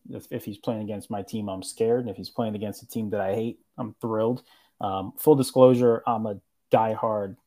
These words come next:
Damian Lillard fan. Um, it's, it's, they don't coexist very well, I don't think. Um, I, I've wanted for many years for Dame to find a situation that he could fit well with. Now, I think,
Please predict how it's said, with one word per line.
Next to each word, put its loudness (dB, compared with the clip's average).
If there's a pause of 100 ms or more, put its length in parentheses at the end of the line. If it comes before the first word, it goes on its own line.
Damian -8
Lillard 0
fan. 0 (400)
Um, -4 (320)
it's, -18
it's, -8 (680)
they 2
don't 8
coexist 4
very 0
well, -4
I -8
don't -8
think. -12 (420)
Um, -8 (240)
I, -2
I've -2
wanted 2
for -2
many 4
years 2
for -4
Dame -4
to -8
find -4
a -10
situation -6
that -8
he -6
could -10
fit -6
well -2
with. -8
Now, 0
I -4
think, -2